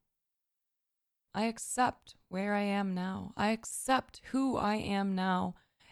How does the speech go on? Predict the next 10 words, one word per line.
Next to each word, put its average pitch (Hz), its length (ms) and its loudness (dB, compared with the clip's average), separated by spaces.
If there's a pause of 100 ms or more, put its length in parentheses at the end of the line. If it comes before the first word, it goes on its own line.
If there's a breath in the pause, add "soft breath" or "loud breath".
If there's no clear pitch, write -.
And 196 180 0
I 190 100 0
know 208 560 0 (500)
that 190 140 -4
there 190 160 4
is 185 100 0
still 202 440 0
so 208 340 0
much 196 260 -2
room 185 440 0